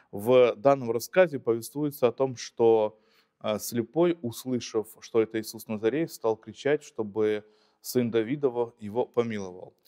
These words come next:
Очевидно, что слепой, который просит милостыню и сидит у дороги,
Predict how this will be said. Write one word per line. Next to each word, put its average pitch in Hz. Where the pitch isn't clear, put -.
Очевидно, 127
что 113
слепой, 117
который 113
просит 110
милостыню 113
и 107
сидит 110
у 120
дороги, 123